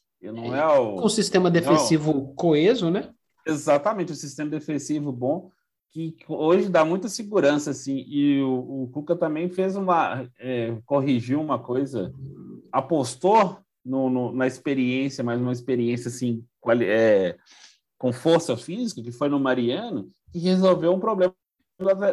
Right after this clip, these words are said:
Speaker 1: lateral direita, porque a gente falava do Guga aqui, o Guga é uma avenida, o Guga é uma avenida,
Speaker 2: Guga,
Speaker 1: o Guga é uma
Speaker 2: Guga.
Speaker 1: via expressa, et cetera e tal. O Mariano resolveu o problema da direita.
Speaker 2: O Guga
Speaker 1: O
Speaker 2: é um
Speaker 1: Arana
Speaker 2: jogador muito limitado. Vamos, vamos, vamos, vamos continuar sobre o, o, o goleiro,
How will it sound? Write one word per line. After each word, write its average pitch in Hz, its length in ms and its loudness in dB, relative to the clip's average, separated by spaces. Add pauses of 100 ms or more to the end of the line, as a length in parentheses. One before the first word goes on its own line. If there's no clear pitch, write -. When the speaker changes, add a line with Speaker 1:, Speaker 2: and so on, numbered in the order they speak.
(140)
Speaker 1:
lateral 170 260 0
direita, 180 340 -4
porque - 200 -6
a 135 40 0
gente 143 160 -4
falava 147 300 4
do 131 100 0
Guga 127 260 0
aqui, 104 220 -8
o 120 80 -6
Guga 110 280 0
é - 20 2
uma 135 60 2
avenida, 160 520 0
o 104 40 -10
Guga 107 220 -4
é 127 120 6
uma 131 60 4
avenida, 175 480 0
Speaker 2:
Guga, 190 120 -2
Speaker 1:
o 107 40 -8
Guga 120 200 0
é - 40 4
uma 143 100 0
Speaker 2:
Guga. 113 80 -2
Speaker 1:
via 113 80 -6
expressa, 175 540 2
et 131 100 -8
cetera 139 180 -4
e - 40 -16
tal. 165 240 0 (180)
O 285 60 -18
Mariano 190 400 2
resolveu 190 400 0
o 208 80 -4
problema 208 300 -8
da 220 60 -8
direita. 202 480 -4
Speaker 2:
O 165 100 -4
Guga 147 360 -2
Speaker 1:
O 185 40 8
Speaker 2:
é - 20 8
um 190 40 8
Speaker 1:
Arana 196 260 4
Speaker 2:
jogador 175 680 2
muito 180 420 4
limitado. 196 680 4
Vamos, 185 260 4
vamos, 190 260 2
vamos, 190 240 4
vamos 208 160 6
continuar 190 380 2
sobre 139 320 -2
o, 135 80 6
o, 123 420 0
o 123 40 -2
goleiro, 135 500 4